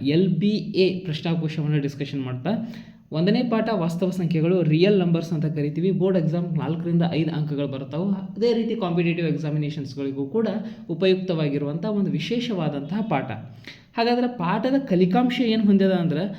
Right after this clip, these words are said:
ಅವಿಭಾಜ್ಯ ಸಂಖ್ಯೆಗಳ ಪರಿಕಲ್ಪನೆ ಆಗಿರ್ಬೋದು, ಸಂಯುಕ್ತ ಸಂಖ್ಯೆಗಳಂದ್ರೆ ಏನು,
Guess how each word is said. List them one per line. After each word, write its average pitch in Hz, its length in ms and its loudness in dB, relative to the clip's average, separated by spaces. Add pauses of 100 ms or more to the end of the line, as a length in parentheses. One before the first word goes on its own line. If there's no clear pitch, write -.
(200)
ಅವಿಭಾಜ್ಯ 185 540 4
ಸಂಖ್ಯೆಗಳ 202 420 0
ಪರಿಕಲ್ಪನೆ 202 640 2
ಆಗಿರ್ಬೋದು, 196 440 2
ಸಂಯುಕ್ತ 175 400 0
ಸಂಖ್ಯೆಗಳಂದ್ರೆ 185 680 0
ಏನು, 190 200 2